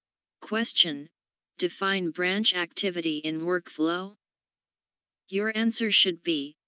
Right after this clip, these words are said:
the branch activity splits the workflow into multiple transition paths from a single activity.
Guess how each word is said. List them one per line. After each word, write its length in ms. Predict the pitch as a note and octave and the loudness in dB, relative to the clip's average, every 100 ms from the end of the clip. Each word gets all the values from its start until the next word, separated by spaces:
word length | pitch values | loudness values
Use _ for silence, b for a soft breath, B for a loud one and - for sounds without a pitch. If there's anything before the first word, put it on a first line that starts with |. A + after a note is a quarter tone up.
| _ _ _ | _ _ _
the 100 | - | -4
branch 500 | D3+ F3 F3+ A3+ B3 | -4 0 0 2 2
activity 640 | F#3+ G3 - G#3+ F#3 D#3+ D3+ | 0 -2 -2 -2 0 -2 -2
splits 480 | - - E3+ - | -4 -2 -2 -2
the 140 | - D#3 | -2 0
workflow 580 | E3+ G3 - G3 D#3+ D#3 | 0 -2 -2 -2 0 0
into 300 | E3+ F3+ D3+ | -4 -2 -4
multiple 600 | D#3+ G3 G3 F#3 G3 F3+ | -2 -4 -4 -4 -4 -2
transition 800 | - F#3 E3+ D#3+ F#3 - F3 | 0 0 -2 2 6 6 4
paths 480 | D#3+ F#3 D3+ C#3+ - | -4 -2 -2 -2 -6
from 220 | - E3+ | -6 -4
a 60 | D#3 | -4
single 500 | D#3 G3 G3+ G#3 F#3+ | -4 -2 -2 -2 -2
activity. 800 | F3 E3 - G3+ E3+ D3+ C3+ | -4 -4 -2 -2 -2 -2 -4